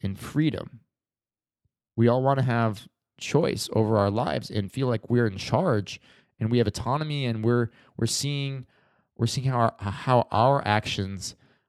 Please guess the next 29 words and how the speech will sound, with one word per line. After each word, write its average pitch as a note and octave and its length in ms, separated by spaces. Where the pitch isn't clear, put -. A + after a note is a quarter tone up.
um, F2+ 200
play A#2 340
out A#2 400
and, G2+ 300
and G2+ 200
move A#2 200
towards A#2 260
our F#2+ 120
goals. A2 560
And, F2+ 480
and G#2+ 180
we're G#2+ 120
not G#2+ 340
just G#2 260
trying A#2 240
to F#2+ 80
just F#2 200
follow G#2+ 340
what G2 140
everyone G2+ 260
else G2+ 220
is - 60
telling A2+ 280
us F#2+ 160
to - 80
do G2 440
through G#2+ 200
obligation G2+ 920
and, F2+ 400